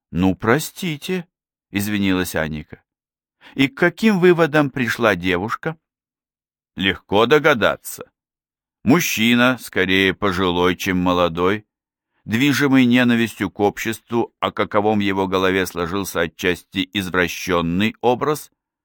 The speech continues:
оправдывает себя местью за унижение, которым подвергался в жизни. Одиночка, практически лишённый друзей,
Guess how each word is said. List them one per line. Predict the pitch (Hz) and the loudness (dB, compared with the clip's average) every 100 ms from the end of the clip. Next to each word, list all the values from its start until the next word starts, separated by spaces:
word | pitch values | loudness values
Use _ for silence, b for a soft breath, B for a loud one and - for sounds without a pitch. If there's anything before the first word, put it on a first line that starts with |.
| _ _ | _ _
оправдывает | - 95 117 175 175 180 165 156 - | -4 0 2 2 2 0 0 -2 -2
себя | 135 123 139 | -2 2 2
местью | 123 139 131 - 123 | 2 0 -2 -6 -4
за | 101 113 | 0 0
унижение, | 101 98 92 80 98 127 135 | 2 2 2 2 0 2 0
которым | 123 95 98 101 113 | 0 -4 -2 -2 -2
подвергался | 101 92 90 85 85 92 92 104 | -4 -4 -4 -2 0 -2 -2 -8
в | |
жизни. | 92 90 71 - 58 _ _ _ _ _ _ _ | -4 -4 -4 -10 -14 _ _ _ _ _ _ _
Одиночка, | - 123 170 160 110 87 - 90 92 - _ _ _ _ | 0 0 2 2 2 0 -2 0 0 -2 _ _ _ _
практически | 101 95 117 113 101 113 | -4 -2 -2 -4 -4 -2
лишённый | 107 98 101 95 95 | -2 -2 0 0 0
друзей, | 90 87 82 76 82 98 | -2 -6 -8 -6 -6 -6